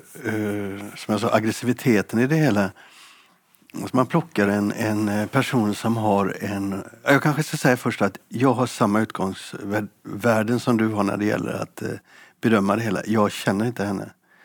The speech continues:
Jag kan inte, och gör ingen bedömning av henne som person i det här, eh, samtalet vi har nu. Men att de värvar någon som har så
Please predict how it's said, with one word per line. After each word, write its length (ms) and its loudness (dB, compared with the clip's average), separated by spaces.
Jag 220 2
kan 160 2
inte, 360 0
och 140 0
gör 220 6
ingen 200 4
bedömning 400 2
av 60 -2
henne 140 -2
som 180 -10
person 440 -4
i 80 -6
det 100 -4
här, 540 -4
eh, 60 -12
samtalet 500 -6
vi 40 -6
har 100 -4
nu. 160 -6
Men 280 4
att 260 2
de 140 4
värvar 340 4
någon 280 -2
som 200 -2
har 140 0
så 640 -2